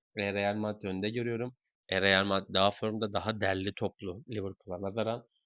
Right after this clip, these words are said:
Ha, yani Liverpool gününde olur, Real Madrid yenebilir mi? Yenebilir ama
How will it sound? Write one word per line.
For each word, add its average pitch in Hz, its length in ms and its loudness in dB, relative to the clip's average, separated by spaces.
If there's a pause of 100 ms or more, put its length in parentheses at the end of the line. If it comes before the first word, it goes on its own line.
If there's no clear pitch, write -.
(220)
Ha, 117 200 -4
yani 104 300 0
Liverpool 117 460 -2 (240)
gününde 113 420 0
olur, 123 320 0
Real 107 200 4
Madrid 113 320 -2
yenebilir 110 420 0
mi? 113 160 -2
Yenebilir 113 400 0
ama 120 280 -2